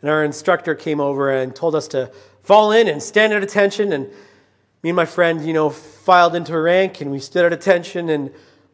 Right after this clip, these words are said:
uh, the other twenty just kept on misbehaving, and our instructor barked, "Attention!" And, uh, one kid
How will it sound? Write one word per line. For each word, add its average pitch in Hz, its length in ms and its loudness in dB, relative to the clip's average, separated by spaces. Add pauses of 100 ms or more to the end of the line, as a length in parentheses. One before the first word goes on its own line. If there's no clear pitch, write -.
(120)
uh, 160 240 0
the 165 160 2
other 180 160 4
twenty 170 300 0
just 151 180 -10
kept 160 200 -4
on 151 140 0
misbehaving, 135 540 -4
and 123 80 -8
our 123 160 -6
instructor 135 400 -6
barked, 139 300 -2 (180)
"Attention!" 302 840 4 (420)
And, 190 160 4
uh, 175 300 4
one 202 320 4
kid 180 400 0